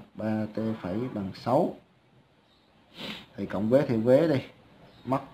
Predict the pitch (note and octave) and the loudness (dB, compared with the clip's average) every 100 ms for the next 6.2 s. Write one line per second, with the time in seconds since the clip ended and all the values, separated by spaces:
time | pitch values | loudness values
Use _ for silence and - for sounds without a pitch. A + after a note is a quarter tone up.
0 | A2+ - A2 A2 E2 G#2+ B2+ A#2 A2+ A#2 | -10 -6 -4 -4 -4 -4 -2 -2 0 2
1 | A2+ G#2+ - - - - - - A2 G#2+ | 4 2 -2 -14 -20 -20 -18 -4 0 2
2 | A2+ G#2 F#2+ - B2 D#3+ D3+ F#2 - A2 | 2 0 -2 -2 -2 -2 -4 -8 -6 -6
3 | G2+ F#2+ G#2 A2+ A2+ - - - - - | -6 -4 -4 -4 -8 -14 -20 -20 -20 -20
4 | _ _ _ _ _ - - - - _ | _ _ _ _ _ -20 -20 -20 -20 _
5 | _ _ _ _ - A#2 G#2+ F#2 - A#2 | _ _ _ _ -4 2 2 4 4 6
6 | A2+ | 2